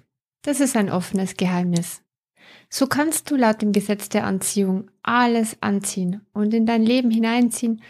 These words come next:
was du eben ausstrahlst. Denn Gleiches zieht nach dem energetischen Gesetz Gleiches an. Und am schönsten kommst du in dieses Gefühl und in die passende Energie von genau dem, was du dir eben wünschst, wenn du jetzt schon dankbar dafür bist.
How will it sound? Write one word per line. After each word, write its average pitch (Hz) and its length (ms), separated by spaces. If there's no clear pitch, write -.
was 247 200
du 247 100
eben 254 220
ausstrahlst. 185 680
Denn 214 140
Gleiches 226 520
zieht 240 220
nach 220 140
dem 202 200
energetischen 196 680
Gesetz 185 500
Gleiches 185 500
an. 175 280
Und 185 100
am 185 120
schönsten 190 500
kommst 254 340
du 269 40
in 240 100
dieses 226 300
Gefühl 226 560
und 202 120
in 196 120
die 190 100
passende 202 480
Energie 190 600
von 233 300
genau 262 300
dem, 254 340
was 220 180
du 226 60
dir 233 140
eben 208 200
wünschst, 226 460
wenn 202 140
du 202 60
jetzt 226 340
schon 262 220
dankbar 196 360
dafür 170 280
bist. - 440